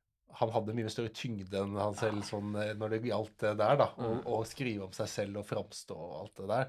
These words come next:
Speaker 2: Mm.
Speaker 3: Mm.
Speaker 1: Eh, så han fikk jo den muligheten, da, men han ble jo spurt om han ville ha den Norton Chair of Poetics, og det var rett før krig,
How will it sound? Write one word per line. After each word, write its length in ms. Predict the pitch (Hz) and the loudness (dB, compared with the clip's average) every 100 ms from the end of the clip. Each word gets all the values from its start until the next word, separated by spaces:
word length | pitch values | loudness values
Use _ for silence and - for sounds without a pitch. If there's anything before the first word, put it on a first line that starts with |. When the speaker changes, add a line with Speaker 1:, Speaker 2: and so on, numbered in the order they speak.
| - 101 | -4 -14
Speaker 2:
Mm. 100 | - | -12
Speaker 3:
Mm. 340 | 117 107 117 - _ _ - | -10 -10 -12 -16 _ _ 0
Speaker 1:
Eh, 360 | 120 120 123 117 | 4 6 6 4
så 220 | 151 139 | 4 6
han 80 | 139 | 6
fikk 220 | 139 - | 4 4
jo 60 | 143 | 8
den 120 | 139 | 10
muligheten, 380 | 143 110 101 - | 10 8 4 6
da, 80 | 214 | 8
men 140 | 143 | 8
han 80 | 131 | 8
ble 100 | 131 | 6
jo 80 | 143 | 4
spurt 240 | 143 135 - | 4 4 6
om 40 | 127 | 6
han 20 | |
ville 180 | 123 120 | 8 8
ha 200 | 107 107 | 8 8
den 180 | 107 | 6
Norton 320 | 107 92 104 101 | 4 2 0 0
Chair 240 | 110 98 | 0 -4
of 140 | 95 - | -6 -4
Poetics, 520 | 98 - 156 156 127 | -4 0 0 0 -2
og 60 | |
det 100 | 113 | 2
var 180 | 117 120 113 120 110 | 6 4 2 -4 -6
rett 180 | - | -6
før 240 | - 107 104 | -6 -4 -4
krig, 300 | 110 98 | -4 -6